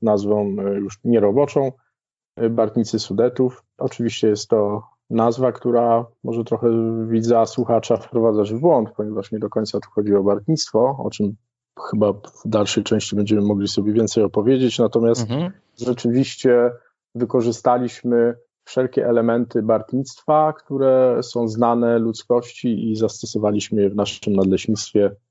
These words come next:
Speaker 1: jako element czynnej ochrony pszczół i pszczołowatych.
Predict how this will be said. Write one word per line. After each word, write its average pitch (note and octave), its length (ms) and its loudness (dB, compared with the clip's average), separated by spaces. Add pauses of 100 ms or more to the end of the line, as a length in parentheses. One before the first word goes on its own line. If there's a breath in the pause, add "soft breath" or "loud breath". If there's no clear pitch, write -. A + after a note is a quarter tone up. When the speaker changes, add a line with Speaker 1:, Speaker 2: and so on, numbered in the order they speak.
(240)
Speaker 1:
jako G#2+ 340 0 (140)
element A2+ 580 2
czynnej A2 480 0
ochrony G2 680 -6 (240)
pszczół - 240 -2
i G2 60 -2
pszczołowatych. F2+ 560 -2